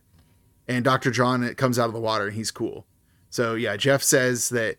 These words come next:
she thinks the Slithis is dead, but Wayne's like, "No, we have it on sonar. It's still very much alive because you put it into water, <laughs> eh, where it lives." And, uh, what, what is it? Wayne says, like, like, um,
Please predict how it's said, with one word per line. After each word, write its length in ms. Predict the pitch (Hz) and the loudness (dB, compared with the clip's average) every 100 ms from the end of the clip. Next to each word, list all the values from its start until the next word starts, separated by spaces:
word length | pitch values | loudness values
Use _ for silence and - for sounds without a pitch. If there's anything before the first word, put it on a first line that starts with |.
| _ _ | _ _
she 200 | - 220 | -2 0
thinks 240 | 247 156 131 | 2 2 2
the 80 | 127 | -2
Slithis 500 | - 151 143 131 123 | 2 2 2 -2 -2
is 120 | 107 | 0
dead, 300 | 135 127 117 | 2 4 2
but 120 | 110 | -2
Wayne's 240 | 123 123 113 | 0 0 -2
like, 80 | |
"No, 380 | 113 117 117 120 | -2 -2 0 0
we 80 | 123 | 2
have 100 | 165 | 2
it 60 | 151 | 2
on 80 | 127 | 0
sonar. 440 | - 123 120 117 | 0 0 0 0
It's 140 | 120 | -2
still 300 | - - 170 | -4 0 2
very 180 | 151 143 | 4 4
much 180 | 135 131 | 2 0
alive 440 | 117 123 127 120 | 0 0 2 0
because 280 | 117 123 113 - _ _ | -2 -4 -4 -6 _ _
you 220 | 127 127 | -2 -2
put 200 | 117 - | 0 2
it 100 | 202 165 | 4 4
into 160 | 147 | 4
water, 540 | 120 135 139 120 117 - _ _ _ _ | 4 4 4 4 0 -2 _ _ _ _
<laughs> 440 | _ _ _ _ _ | _ _ _ _ _
eh, 200 | 127 123 | 0 2
where 200 | 131 143 | 4 4
it 120 | 127 | 2
lives." 520 | 110 139 110 120 - - _ _ - | 2 2 2 -2 -8 -12 _ _ 0
And, 180 | 143 139 | 2 2
uh, 140 | 131 | 2
what, 200 | 156 175 | 4 6
what 120 | 196 | 6
is 80 | 196 | 6
it? 100 | 185 | 4
Wayne 320 | 135 147 220 | 4 2 2
says, 340 | 320 - 190 160 | 2 4 4 4
like, 320 | 170 143 165 | 4 4 2
like, 260 | 165 151 - | 4 4 4
um, 420 | 147 135 123 123 | 4 4 2 -2